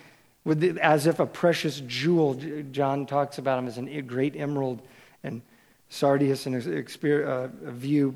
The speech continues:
but a, an incredible view, uh, that he paints. But God said to Moses, "No man can see my face and live." So John tells us, though, that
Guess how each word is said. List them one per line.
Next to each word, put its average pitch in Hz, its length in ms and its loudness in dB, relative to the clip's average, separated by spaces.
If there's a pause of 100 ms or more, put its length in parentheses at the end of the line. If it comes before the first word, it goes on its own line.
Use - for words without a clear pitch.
(140)
but 151 520 -2
a, 165 120 -4 (180)
an 175 140 -4
incredible 175 840 2
view, 127 600 0 (640)
uh, - 240 -10 (220)
that 143 240 2
he 127 120 -2
paints. - 600 -6 (840)
But 170 640 0 (460)
God 127 300 -2
said 131 220 -4
to 135 60 -4
Moses, 131 560 -6 (240)
"No 135 380 -2
man 139 380 -4
can 120 200 -10
see 127 280 -12
my 107 180 -10
face - 560 -16 (720)
and 107 220 -12
live." 104 180 -14 (1800)
So 151 140 2
John 180 340 4
tells 190 300 4
us, 156 160 2
though, 165 260 6
that - 500 -2